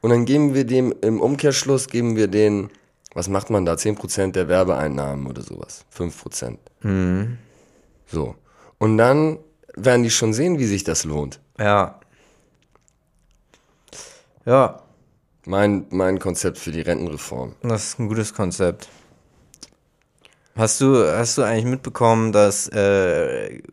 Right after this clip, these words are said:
Speaker 2: King, ich hätte fast gesagt Prince Charles, man denkt, man, man denkt immer noch Prince Charles, also ich,
Speaker 1: Un-, unser
Speaker 2: äh,
Speaker 1: Charlie.
Speaker 2: unser, unser Papst, <laughs> hätte ich fast gesagt, unser,
Speaker 1: Mhm.
Speaker 2: m-, mein Papst, äh, der King Charlie, ähm,
Speaker 1: Ja.
Speaker 2: dass er in Deutschland war.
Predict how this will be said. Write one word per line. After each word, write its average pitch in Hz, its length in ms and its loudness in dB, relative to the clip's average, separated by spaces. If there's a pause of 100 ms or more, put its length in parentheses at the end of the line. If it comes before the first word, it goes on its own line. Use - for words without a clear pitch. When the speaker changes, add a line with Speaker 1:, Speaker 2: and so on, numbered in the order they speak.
(100)
Speaker 2:
King, 135 440 0
ich - 140 -8
hätte 123 120 -4
fast 143 260 -2
gesagt 117 260 0
Prince 135 320 -2
Charles, 85 420 0
man 90 140 -4
denkt, 107 300 -2 (500)
man, 101 320 0
man 104 140 -2
denkt 120 180 0
immer 120 160 -2
noch 110 160 -2
Prince 117 320 -4
Charles, - 140 -2 (100)
also 92 60 -4
ich, 98 280 -4
Speaker 1:
Un-, 113 100 -6
unser 101 160 4
Speaker 2:
äh, 87 40 0
Speaker 1:
Charlie. 90 420 0 (220)
Speaker 2:
unser, 117 500 6
unser 110 280 2 (340)
Papst, - 640 0
<laughs> - 20 -12
hätte 104 220 -2
ich 95 100 -4
fast - 280 -4
gesagt, 90 260 -2
unser, 110 300 4
Speaker 1:
Mhm. 104 300 -2
Speaker 2:
m-, 110 120 0
mein 117 260 4
Papst, 123 500 2
äh, 107 420 4
der 101 180 2
King 107 240 -4
Charlie, 107 560 0
ähm, 92 480 -2 (100)
Speaker 1:
Ja. 82 300 -6 (200)
Speaker 2:
dass 101 180 -2
er 110 120 2
in 98 80 0
Deutschland 101 440 2
war. 120 300 0